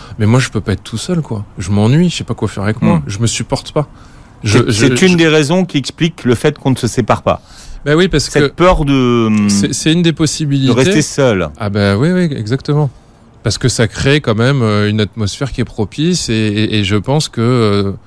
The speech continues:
Speaker 1: la société nous amène très régulièrement à ne pas nous retrouver avec nous-mêmes de toute façon.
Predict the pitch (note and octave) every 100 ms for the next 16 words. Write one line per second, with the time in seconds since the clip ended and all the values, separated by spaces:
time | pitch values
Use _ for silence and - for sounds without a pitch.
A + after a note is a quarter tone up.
0 | - - - - A2 A#2+ - C#3+ - C#3
1 | C#3+ E3 C#3+ B2 B2+ C#3 C#3+ - B2+ B2+
2 | A#2+ A#2+ A#2+ C3 D3 B2 G#2 C3 B2+ -
3 | - A#2 A#2+ A2+ B2 D3 D#3 B2 G#2+ G2+
4 | G2+ -